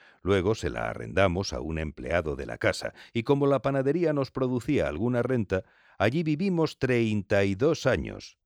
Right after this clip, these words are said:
Durante la guerra cayeron en ella tres o cuatro bombas y desapareció la panadería. Pero cuando esto ocurrió,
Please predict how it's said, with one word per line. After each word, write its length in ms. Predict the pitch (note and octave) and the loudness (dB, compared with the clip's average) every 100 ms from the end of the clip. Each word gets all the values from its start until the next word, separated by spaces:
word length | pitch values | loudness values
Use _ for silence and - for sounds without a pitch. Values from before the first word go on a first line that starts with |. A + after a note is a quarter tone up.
| _ | _
Durante 320 | A#2+ C#3 B2+ | 4 4 6
la 100 | C3 | 4
guerra 320 | C#3+ C#3+ G#2+ G#2 | 6 6 6 4
cayeron 460 | F2+ E2+ G#2 F#2 | 2 4 4 2
en 120 | C#2 | 2
ella 280 | F#2 F2 E2+ | 0 4 2
tres 380 | - F#2+ G2+ - | 2 2 2 0
o 80 | C#2 | -2
cuatro 340 | F#2+ E2+ C#2 | 0 0 0
bombas 520 | C#2 F2+ D2+ D#2+ - - - | 0 0 2 0 -2 -12 -8
y 220 | F2 E2 | -4 -2
desapareció 880 | D#2+ - E2 - C#2+ C2+ - A2 G#2+ | -2 -2 -4 -4 -6 -6 0 4 4
la 180 | F#2 E2+ | 4 2
panadería. 720 | D#2 B1+ A1 G1+ G1+ G1+ - _ _ | -2 -6 -10 -10 -12 -14 -18 _ _
Pero 220 | B2 C3+ | 2 4
cuando 260 | D3 C#3+ F3 | 2 2 2
esto 180 | - | 2
ocurrió, 560 | D#3 D#3+ C#3+ B2+ B2 - | 2 2 2 4 2 -2